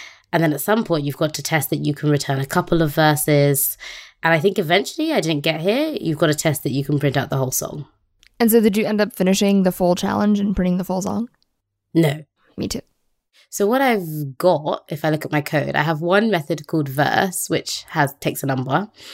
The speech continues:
Speaker 1: And then it starts with, "If number equals equals two, then print this. Else, if number equals equals one, then print this.
Speaker 2: <laughs>
Speaker 1: Else, if number equals equals zero, then print this. Else,"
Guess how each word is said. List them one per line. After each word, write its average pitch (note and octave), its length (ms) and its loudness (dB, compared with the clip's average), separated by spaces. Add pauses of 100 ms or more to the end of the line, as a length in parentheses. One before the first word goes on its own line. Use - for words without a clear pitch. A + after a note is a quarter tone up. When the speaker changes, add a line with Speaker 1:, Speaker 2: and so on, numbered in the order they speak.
(240)
Speaker 1:
And E3+ 100 4
then E3+ 100 6
it D3 60 0
starts A3 340 2
with, D#3 200 -2 (360)
"If G#4 300 2
number G3+ 460 2
equals E3 480 2
equals D#3 420 0
two, C4 540 2 (300)
then C#3+ 200 2
print D#3+ 260 -6
this. D3+ 440 0 (420)
Else, D#4+ 400 4
if G#4 180 -4
number A#3 360 0 (100)
equals F3+ 460 0
equals E3 440 -2
one, A#3+ 500 4 (300)
then D3 400 6
print G3+ 220 0
this. F#3 300 0 (180)
Speaker 2:
<laughs> - 180 -18
Speaker 1:
Else, C4+ 420 2
if G4+ 220 0
number C#4 480 4
equals F#3+ 460 0
equals E3+ 400 0
zero, E3+ 540 0 (280)
then D#3+ 320 4
print - 240 -2
this. F#3+ 240 0 (280)
Else," E4 640 -2